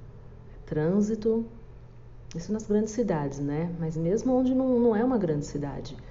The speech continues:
é esse ritmo frenético do ter, né? De seguir o padrão. Eu preciso chegar numa X idade, eu preciso ter, eu preciso casar.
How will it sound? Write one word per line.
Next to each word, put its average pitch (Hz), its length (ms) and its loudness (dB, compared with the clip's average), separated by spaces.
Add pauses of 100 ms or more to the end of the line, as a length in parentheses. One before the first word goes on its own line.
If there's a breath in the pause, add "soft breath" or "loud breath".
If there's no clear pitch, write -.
(380 loud breath)
é 151 80 -4
esse 175 220 -2
ritmo 180 400 -4
frenético 180 920 -4 (280)
do 165 320 0 (260)
ter, 175 260 6 (1800)
né? 147 320 -4 (760)
De 143 120 -10
seguir 151 480 -6
o 170 40 0
padrão. 160 540 -2
Eu - 180 -12
preciso 143 280 -10
chegar 147 340 -2
numa 143 220 -4
X 175 360 -2
idade, 156 360 -2
eu 160 60 -6
preciso 165 340 -8
ter, 147 360 -2 (800 loud breath)
eu - 60 -6
preciso - 280 -12
casar. 143 540 -6